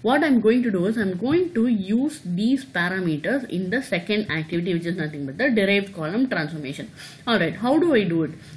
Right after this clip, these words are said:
So I have added four columns here. So if you click on plus, right, you will be able to add columns. So by that I have added four columns, one for each column in the file. Okay, so if you look at the expression, it will be pretty simpler.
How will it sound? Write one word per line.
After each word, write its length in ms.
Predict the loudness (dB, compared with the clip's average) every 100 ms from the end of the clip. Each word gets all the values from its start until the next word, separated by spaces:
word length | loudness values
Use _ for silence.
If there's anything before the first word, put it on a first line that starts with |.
| -4
So 100 | 2
I 80 | 2
have 160 | 4 4
added 400 | 4 4 2 0 2
four 240 | 4 4
columns 440 | 2 2 2 0
here. 160 | -2 -6
So 100 | -4
if 160 | -4 -4
you 60 | -4
click 280 | -4 -4
on 240 | 0 0 2
plus, 320 | 0 -2 -2
right, 280 | 0 0 0
you 80 | 0
will 100 | 2
be 160 | 2
able 220 | 2 0
to 120 | -2 -2
add 220 | -4 -6
columns. 420 | -8 -2 0 -2 -6 -20 -14
So 140 | -4 0
by 220 | 2 2
that 240 | 2 2 2
I 60 |
have 180 | 0 0
added 340 | 0 0 -2
four 200 | -2 -4
columns, 420 | -2 -2 0 0 -2 -4
one 300 | -2 0 0
for 260 | 0 -2 -4
each 340 | -10 -10 -8
column 300 | -4 -2 -2
in 160 | -2 -2
the 140 | -4
file. 320 | -2 -2 -2 -6 -12
Okay, 320 | -8 -8 -8 -14 -2
so 100 | 2
if 100 | 2
you 80 | 0
look 200 | -2 -2
at 120 | 0
the 160 | 0 -2
expression, 640 | -4 -4 -2 0 0 0
it 140 | -2
will 100 | -4
be 120 | -2 -2
pretty 360 | -2 -2 -2
simpler. 520 | 0 0 0 0 0